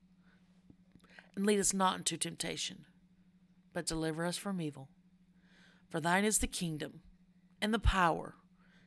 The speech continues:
and the glory, forever and ever. Amen. Church, please know that I'm praying for you as we go through this spiritual journey together.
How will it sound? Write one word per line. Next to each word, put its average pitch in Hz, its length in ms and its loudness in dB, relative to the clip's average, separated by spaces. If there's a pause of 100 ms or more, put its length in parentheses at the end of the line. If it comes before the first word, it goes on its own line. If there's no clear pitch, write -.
and 175 160 0
the 196 60 6
glory, 160 460 0 (640)
forever 165 460 -4
and 165 200 -6
ever. 143 360 -10 (800)
Amen. 143 440 -6 (1900)
Church, - 300 8
please 277 220 2
know 254 100 2
that 247 120 2
I'm 202 100 -4
praying 240 360 2
for 196 100 -4
you 190 180 2
as 175 120 0
we 196 80 2
go 190 160 0
through 185 180 -6
this 185 140 2
spiritual 196 460 0
journey 196 320 0
together. 196 480 0